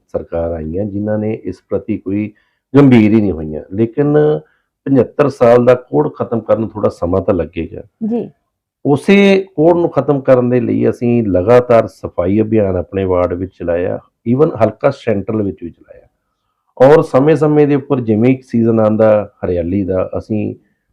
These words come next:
Speaker 1: ਬਹੁਤ ਜ਼ਿਆਦਾ ਹਰਿਆਲੀ ਕਰਨੀ ਆਪਣਾ ਧਿਆਨ ਲਗਾ ਰਹੇ ਹਾਂ। ਵੱਖ-ਵੱਖ ਤਰ੍ਹਾਂ ਦੇ, ਵੱਖ-ਵੱਖ ਕਿਸਮਾਂ ਦੇ ਅਸੀਂ ਬੂਟੇ ਵਾਰਡ 'ਚ ਲਗਵਾਏ ਨੇ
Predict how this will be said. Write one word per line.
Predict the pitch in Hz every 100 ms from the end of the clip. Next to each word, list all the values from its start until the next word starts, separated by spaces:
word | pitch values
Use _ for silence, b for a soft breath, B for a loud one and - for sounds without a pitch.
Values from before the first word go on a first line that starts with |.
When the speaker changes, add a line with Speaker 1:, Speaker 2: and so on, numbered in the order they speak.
| _
Speaker 1:
ਬਹੁਤ | 113 120 120 160
ਜ਼ਿਆਦਾ | 131 123 127
ਹਰਿਆਲੀ | 107 101 95 104
ਕਰਨੀ | 104 101 104 101 98 - _ _
ਆਪਣਾ | 87 - 92 85 - _ -
ਧਿਆਨ | 90 80
ਲਗਾ | 82 76 69
ਰਹੇ | 73 90 95
ਹਾਂ। | 131 _ _ _ _ -
ਵੱਖ-ਵੱਖ | 95 104 - 123 117
ਤਰ੍ਹਾਂ | 107 104
ਦੇ, | 101 98
ਵੱਖ-ਵੱਖ | 92 - 110 -
ਕਿਸਮਾਂ | 92 - 101
ਦੇ | 92
ਅਸੀਂ | 87 92
ਬੂਟੇ | 87 87 98
ਵਾਰਡ | 82 76 67
'ਚ | -
ਲਗਵਾਏ | 82 76 73 69 82
ਨੇ | 82 117